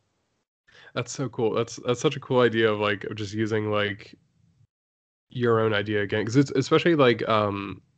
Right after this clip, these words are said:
I know, like, o-, like, older authors, I think, like, especially, uh, F. Scott Fitzgerald has done this a lot, where, like, he will have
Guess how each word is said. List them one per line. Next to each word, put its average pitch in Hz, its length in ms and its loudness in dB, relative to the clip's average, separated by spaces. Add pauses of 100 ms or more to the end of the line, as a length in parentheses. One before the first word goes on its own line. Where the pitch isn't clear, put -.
(100)
I 117 60 -2
know, 131 120 0
like, 117 200 2
o-, 104 200 0
like, 113 180 0
older 110 240 4
authors, 104 300 0
I 98 100 0
think, 110 200 -4
like, 107 360 0 (100)
especially, 110 420 -2
uh, 104 140 -2 (400)
F. 117 100 -2
Scott 107 180 2
Fitzgerald 101 440 2
has 98 200 -14
done 104 140 -2
this 98 140 -8
a 107 40 -4
lot, 101 240 -2
where, 104 140 0
like, 104 200 -4
he 110 140 -2
will 104 180 2
have 101 320 0